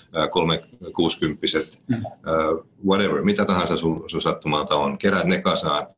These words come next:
Speaker 1: mut se ei vielä riitä. Mun mielestä se on niinku hyvä, ää, baseline,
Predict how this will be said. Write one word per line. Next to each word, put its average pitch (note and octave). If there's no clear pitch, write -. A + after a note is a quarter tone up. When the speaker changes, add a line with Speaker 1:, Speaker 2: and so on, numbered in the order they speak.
Speaker 1:
mut G2+
se A#2+
ei A2
vielä F#2+
riitä. E2
Mun F#2+
mielestä F#2+
se G#2
on F#2+
niinku F#2
hyvä, F#2
ää, D#2+
baseline, D#2